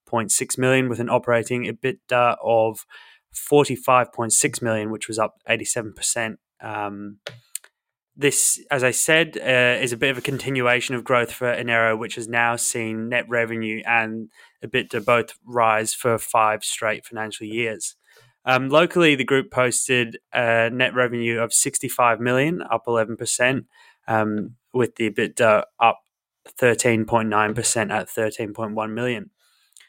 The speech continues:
So, as I said, it's been a pretty busy year, uh, as Scrimshaw has really looked to, uh, stamp his mark on the group. Um, leadership-wise, Carla Webb Sear has been, uh, placed in as the C F O of the group.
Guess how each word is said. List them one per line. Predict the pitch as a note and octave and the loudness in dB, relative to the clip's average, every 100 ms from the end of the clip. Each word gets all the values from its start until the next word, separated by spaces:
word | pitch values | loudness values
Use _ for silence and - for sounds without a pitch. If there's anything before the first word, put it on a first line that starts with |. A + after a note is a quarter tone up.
| _ - | _ -4
So, | - | 2
as | D#3+ | 4
I | D#3+ | 4
said, | - E3+ | 4 2
it's | E3+ | 2
been | - D#3 | 0 0
a | |
pretty | D3 C#3+ | 2 2
busy | C#3 C3+ C3+ | 4 2 2
year, | C3 D3 E3 F#3+ | 2 4 4 4
uh, | - C3 B2 B2 | 2 2 2 2
as | B2 A#2+ - | 0 2 -2
Scrimshaw | - C#3 B2+ - B2 A2+ | 2 2 4 4 4 4
has | A2+ A2+ A#2 | 2 0 2
really | A#2+ A2+ | 2 2
looked | A2 B2+ _ - - | 0 -4 _ -10 -2
to, | B2 A2+ A2 A2 - - - - - | 2 2 2 -2 -4 -10 -20 -20 -6
uh, | A#2+ G#2+ G2+ | -2 0 -2
stamp | - C3 A#2 A2+ | -2 0 -2 -2
his | A2 | -4
mark | A2 A2 A#2 A#2 | 2 4 4 4
on | A#2+ | -2
the | A2+ | -4
group. | G#2+ A#2+ A#2 - - - - - - | 0 0 0 -6 -20 -20 -20 -18 -4
Um, | A#2 A2 G#2 G#2+ G#2+ - - | 0 2 0 -4 -8 -12 -4
leadership-wise, | B2+ B2 A2+ B2+ - B2 A#2 A#2 A2+ | 0 0 0 -4 -2 2 4 2 -2
Carla | - C3 B2 A#2+ | 2 4 4 4
Webb | A#2+ A#2 | 2 2
Sear | - C#3+ B2+ B2+ | 0 2 2 2
has | B2 - | 0 -4
been, | - C3 C3 - _ - | -6 -4 -6 -12 _ -2
uh, | B2 A2+ A2+ A2+ _ - | 0 2 0 -4 _ 0
placed | B2+ B2 - - | 2 2 -2 -4
in | C3+ B2+ | -4 -4
as | - B2 A#2+ A2+ | -2 -2 -2 -2
the | B2+ B2 A#2+ A#2+ A#2 | -2 0 0 -2 -2
C | - - D3 | -2 0 2
F | B2 B2+ C3+ | 2 0 2
O | C3+ | 2
of | C#3+ | 0
the | C#3+ | 0
group. | D#3+ F3 | 2 0